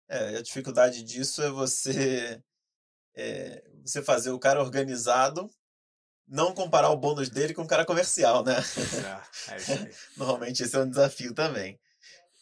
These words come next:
Speaker 1: E, e, gente, assim, eu tenho uma admiração grande por, por, pela trajetória que vocês construíram, estão construindo, e pelos, as pessoas e,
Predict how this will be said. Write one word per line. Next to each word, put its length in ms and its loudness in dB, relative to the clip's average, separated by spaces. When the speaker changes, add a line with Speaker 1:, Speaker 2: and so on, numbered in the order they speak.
Speaker 1:
E, 840 -10
e, 120 -4
gente, 280 -2
assim, 340 -8
eu 80 -10
tenho 140 -6
uma 100 -4
admiração 500 -4
grande 300 -4
por, 400 -8
por, 460 -12
pela 100 -12
trajetória 540 0
que 60 -4
vocês 120 -4
construíram, 800 -8
estão 360 -6
construindo, 800 -8
e 80 -20
pelos, 360 -8
as 200 -8
pessoas 540 -4
e, 120 -8